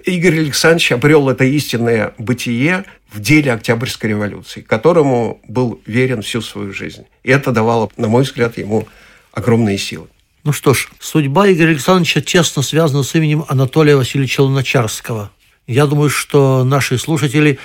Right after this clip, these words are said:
Speaker 2: еще не забыли, кто это такой. В том числе первый нарком просвещения. Была такая советская шутка,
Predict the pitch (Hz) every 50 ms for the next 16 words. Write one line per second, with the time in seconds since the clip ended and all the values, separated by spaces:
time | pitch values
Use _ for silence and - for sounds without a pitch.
0 | - - - - - 143 147 143 120 135 131 117 151 147 131 123 - - - 147
1 | 139 131 135 127 135 123 - - 127 110 - - - - - - - 139 - -
2 | 175 165 143 - - - - 170 165 - - 175 180 170 160 165 156 151 151 143
3 | - - 160 151 120 - 139 131 - 156 151 - - - - 170 151 127 107 104
4 | 98 92 - - - - - - - 139 147 147 139 127 - 143 - - 156 156
5 | 156 135 - - - 127 127 117 - - 185 185 - - - 170